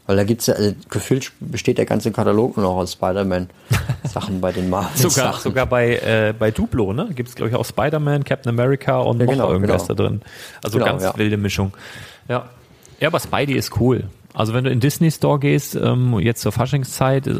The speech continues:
Speaker 2: hast du auf jeden Fall garantiert auch ein Spider-Man-Kostüm, was dir Disney da anbietet. Also, ähm,
Speaker 1: Ja, ja.
Speaker 2: von daher, vielleicht, ja, wünscht sich Disney dann auch Lego-Sets dazu.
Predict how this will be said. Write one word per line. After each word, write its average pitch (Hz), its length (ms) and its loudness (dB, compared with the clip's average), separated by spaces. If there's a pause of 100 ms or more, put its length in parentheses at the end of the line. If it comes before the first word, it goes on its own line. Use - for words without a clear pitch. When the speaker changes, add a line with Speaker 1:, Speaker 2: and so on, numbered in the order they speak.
(100)
Speaker 2:
hast 110 220 -2
du - 20 4
auf 110 100 2
jeden 117 200 2
Fall 110 180 0
garantiert 117 640 -2
auch 107 180 2
ein 95 80 -2
Spider-Man-Kostüm, 90 1080 -2
was 90 160 0
dir - 160 2
Disney 92 300 2
da 90 80 0
anbietet. 92 500 0
Also, 92 340 2 (840)
ähm, 85 320 2
Speaker 1:
Ja, 101 160 2
ja. 98 60 0
Speaker 2:
von 92 180 -2
daher, 90 480 0 (160)
vielleicht, - 360 0
ja, 95 360 0 (560)
wünscht - 280 -2
sich 123 160 0
Disney 123 320 2
dann 107 160 2
auch 101 160 0
Lego-Sets 101 520 -2
dazu. - 440 0